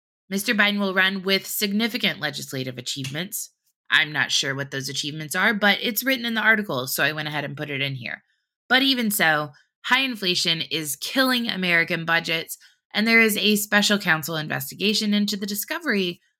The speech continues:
of classified documents at his former private office in Wilmington home.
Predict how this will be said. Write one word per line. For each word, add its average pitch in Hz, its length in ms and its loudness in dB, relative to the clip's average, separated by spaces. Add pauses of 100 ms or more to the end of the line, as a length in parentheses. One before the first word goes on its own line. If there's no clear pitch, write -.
(180)
of 302 200 2
classified 135 580 -2
documents 160 640 -2
at 208 220 0 (260)
his 156 260 -4
former 156 520 -4
private 147 340 2
office 180 380 2
in 214 160 -2
Wilmington 151 500 -6
home. 196 460 0